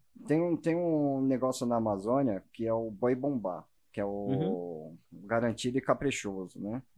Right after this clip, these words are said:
Speaker 1: É, o evento lá, é, ele tem vários, é, ele entra e sai,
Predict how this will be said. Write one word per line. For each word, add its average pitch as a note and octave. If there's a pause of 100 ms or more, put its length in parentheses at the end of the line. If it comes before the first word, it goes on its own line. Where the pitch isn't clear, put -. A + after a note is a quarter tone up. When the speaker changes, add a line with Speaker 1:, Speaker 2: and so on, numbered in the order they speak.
(680)
Speaker 1:
É, G#2
o A2
evento C3
lá, D3 (920)
é, G2+ (520)
ele G2+
tem A#2
vários, C3+ (480)
é, G2+
ele A#2
entra F3
e -
sai, A2